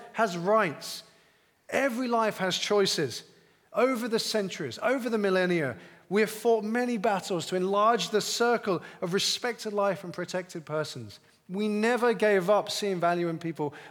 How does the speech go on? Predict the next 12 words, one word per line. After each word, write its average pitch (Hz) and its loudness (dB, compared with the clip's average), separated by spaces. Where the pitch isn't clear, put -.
We 196 0
never 220 4
wanted 208 -2
to - -8
see 202 -2
people 180 -4
marginalized 180 0
and 147 -8
put 180 -4
aside. 165 -4
We 214 -6
always 226 2